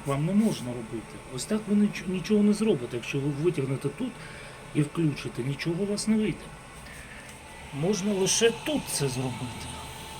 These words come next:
Витягнути цей дріт. І тільки так. Витягнути і назад вструмити. Тільки так запрацює заряджання від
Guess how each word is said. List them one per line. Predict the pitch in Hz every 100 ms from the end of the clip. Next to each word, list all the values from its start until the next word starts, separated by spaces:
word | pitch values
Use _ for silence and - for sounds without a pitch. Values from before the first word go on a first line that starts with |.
| - - - -
Витягнути | 147 151 135 160 175
цей | - 240 196 123 - - - -
дріт. | 127 135 123 - - - - - - - - - - - - -
І | 123 -
тільки | 147 139 160 -
так. | 240 156 - - - - - - - - - - - 123
Витягнути | 139 139 147 185 214 254 240 - - - - - - 135
і |
назад | 131 120 123 127
вструмити. | - 185 220 240 - - - - - - - - - - - - -
Тільки | 135 123
так | 120 180
запрацює | 196 180 135 123 - 170 208 - - - - - - - - 127
заряджання | 127 127 110 127 147 156 131
від | 135